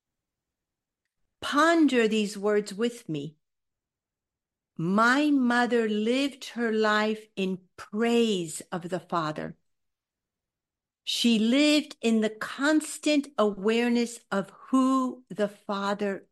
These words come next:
is. Her soul was in a constant state of awe. My community, this is key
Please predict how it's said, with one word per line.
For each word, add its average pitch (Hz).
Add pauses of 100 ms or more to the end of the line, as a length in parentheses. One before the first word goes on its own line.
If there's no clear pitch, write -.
(140)
is. 165 (1200)
Her 226
soul 277
was 214
in 208
a 190
constant 247
state 208 (120)
of 196 (120)
awe. 165 (2000)
My 190
community, 208 (1080)
this 226
is 294
key 247